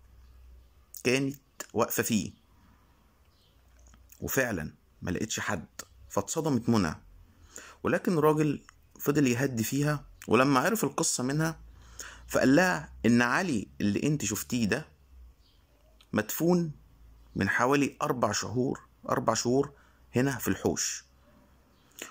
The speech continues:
وبالفعل دي الفترة اللي ابتدى علي يظهر فيها لمنى. وكمان الراجل شرح لها إن كان سبب وفاته إنه كان يوم فرحه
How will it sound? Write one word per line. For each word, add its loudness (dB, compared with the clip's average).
وبالفعل 0
دي 0
الفترة 0
اللي 2
ابتدى -4
علي -2
يظهر 0
فيها -4
لمنى. 2
وكمان 4
الراجل 4
شرح 0
لها -2
إن 4
كان 0
سبب -2
وفاته 2
إنه 6
كان 0
يوم 2
فرحه -2